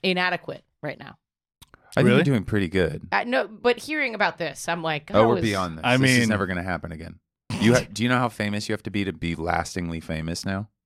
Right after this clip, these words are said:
Speaker 1: Oh, yeah, yeah, yeah. No.
Speaker 2: Like, Kanye is going to be a blip pretty soon.
Speaker 1: Yeah, yeah, yeah.
Speaker 2: It's
Speaker 1: Yeah.
Speaker 2: like you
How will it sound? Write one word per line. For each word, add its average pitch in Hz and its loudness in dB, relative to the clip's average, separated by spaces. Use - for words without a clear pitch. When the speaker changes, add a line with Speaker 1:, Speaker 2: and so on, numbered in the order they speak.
Speaker 1:
Oh, 190 2
yeah, 120 -20
yeah, 92 -20
yeah. - -20
No. - -6
Speaker 2:
Like, - -2
Kanye 117 0
is 87 -8
going 85 -6
to 82 -10
be 85 -6
a 82 -6
blip 82 -8
pretty 87 -10
soon. 185 -8
Speaker 1:
Yeah, 185 2
yeah, 143 -4
yeah. - -16
Speaker 2:
It's - -4
Speaker 1:
Yeah. 101 0
Speaker 2:
like - -4
you 95 2